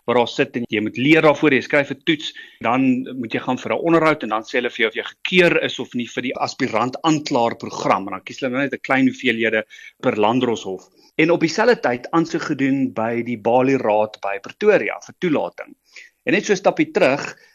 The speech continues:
in my meestersgraadjare, toe het ek so deeltyds by Tikkies gewerk en, jy weet, so bietjie spasie gehad, klein salarisie verdien, maar spasie gehad om so 'n bietjie ander goed te doen. By die Bali Raad van Pretoria het toe na Tikkies toe gegaan met,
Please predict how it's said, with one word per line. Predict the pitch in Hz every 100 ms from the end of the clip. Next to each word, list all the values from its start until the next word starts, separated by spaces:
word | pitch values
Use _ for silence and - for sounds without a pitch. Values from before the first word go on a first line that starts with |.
| _ 151
in | 156 156 131
my | 135 143
meestersgraadjare, | 135 180 220 190 - 151 139 107 107 120 117 92 104 - _ -
toe | 160
het | 156
ek | 156
so | - 156
deeltyds | 127 131 170 185 175
by | 151
Tikkies | 165 170 160
gewerk | 147 110 98 110 156 147
en, | 127 120 110
jy | 117 113
weet, | 123
so | 117
bietjie | 113 - 147 - -
spasie | - - 165 160 165
gehad, | - 123 101 143 - - - _ _ _
klein | 190 196 196
salarisie | 185 143 147 160 147
verdien, | 127 165 175
maar | 131
spasie | - 165 151 151
gehad | 135 120 135
om | 135
so | 123
'n | 123
bietjie | 143
ander | 151 160
goed | -
te | 120
doen. | 110 107 - - - _ _
By | 127
die | 123
Bali | 131 190 226
Raad | 180 -
van | 160
Pretoria | 160 180 170 147
het | 117
toe | 135
na | 123
Tikkies | - 170 180 -
toe | 143
gegaan | 127 - 143 123 110
met, | 120